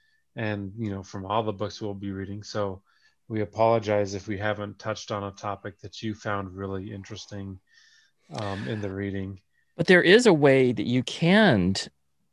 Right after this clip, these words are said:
Speaker 2: figure that out for yourself. And that is you can D M us and say, "I would really like to talk about this.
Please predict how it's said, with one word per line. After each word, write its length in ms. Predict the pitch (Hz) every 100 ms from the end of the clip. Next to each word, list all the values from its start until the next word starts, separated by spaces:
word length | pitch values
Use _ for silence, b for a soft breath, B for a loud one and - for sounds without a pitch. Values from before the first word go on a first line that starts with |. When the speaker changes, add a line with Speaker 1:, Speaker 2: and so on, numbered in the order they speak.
| _ _ - 117
Speaker 2:
figure 380 | - 131 113 107
that 180 | 104
out 160 | 92 85
for 140 | -
yourself. 520 | 90 90 - 87 95 -
And 140 | 110 120
that 100 | 143
is 200 | 131 127
you 80 |
can 200 | 131 123
D 300 | 113 151 196
M 180 | 185 123
us 220 | 110 110
and 80 | 110
say, 140 | 120 117
"I 100 | 226
would 100 | 269
really 220 | 214 220
like 200 | 160 190
to 80 | -
talk 260 | 160 180
about 280 | 151 160 143
this. 440 | 151 160 78 -